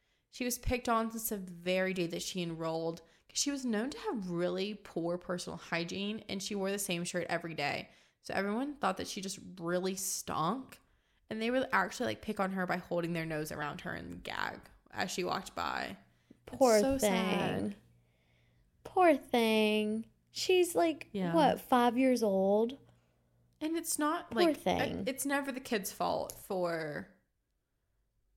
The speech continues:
Speaker 1: their hygiene at such a young age.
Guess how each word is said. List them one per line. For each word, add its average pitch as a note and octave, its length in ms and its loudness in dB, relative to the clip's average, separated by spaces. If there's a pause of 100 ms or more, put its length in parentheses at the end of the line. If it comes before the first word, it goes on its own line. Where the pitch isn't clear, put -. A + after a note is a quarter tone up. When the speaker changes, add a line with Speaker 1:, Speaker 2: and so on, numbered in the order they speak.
(180)
Speaker 1:
their A3 200 4
hygiene F3+ 560 2
at - 160 -6
such F3+ 180 0
a - 40 -8
young - 180 -10
age. - 600 -6